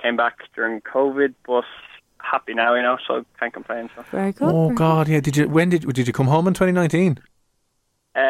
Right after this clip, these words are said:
Speaker 1: I came back in twenty twenty, wasn't it? Or, no, was it tw-, no, twenty nineteen, was it?
Speaker 3: Yeah, see, no one
Speaker 1: March.
Speaker 3: knows the dates anymore.
Speaker 2: No.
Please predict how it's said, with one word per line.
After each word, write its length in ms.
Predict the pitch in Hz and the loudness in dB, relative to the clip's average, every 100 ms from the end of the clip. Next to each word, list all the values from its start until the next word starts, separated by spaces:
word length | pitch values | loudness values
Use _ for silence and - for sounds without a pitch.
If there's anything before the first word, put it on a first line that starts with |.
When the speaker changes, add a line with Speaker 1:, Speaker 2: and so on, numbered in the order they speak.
| 135 139 | 4 2
Speaker 1:
I 40 | - | 0
came 100 | 226 | -2
back 140 | 185 | -2
in 80 | 127 | -2
twenty 320 | - 147 127 | -2 -2 -2
twenty, 340 | - 147 147 113 | -2 -2 0 -2
wasn't 200 | 139 208 | -2 -4
it? 100 | 226 - | -6 -4
Or, 260 | 127 123 - | 0 0 0
no, 140 | 143 | 0
was 120 | 156 - | -2 -2
it 60 | - | -10
tw-, 280 | - - - | -8 -8 -8
no, 100 | 71 - | -10 -6
twenty 160 | 190 196 196 | -4 -4 -6
nineteen, 200 | - 196 | -12 -12
was 100 | 214 | -4
it? 60 | 151 | -2
Speaker 3:
Yeah, 80 | 151 | 0
see, 160 | - | 2
no 120 | 180 | 4
one 80 | 196 | 4
Speaker 1:
March. 80 | 180 | 2
Speaker 3:
knows 100 | 156 | 2
the 80 | 135 | 0
dates 240 | 160 160 | 0 0
anymore. 280 | 147 110 - | 0 -2 -2
Speaker 2:
No. 300 | 208 202 196 | 2 4 2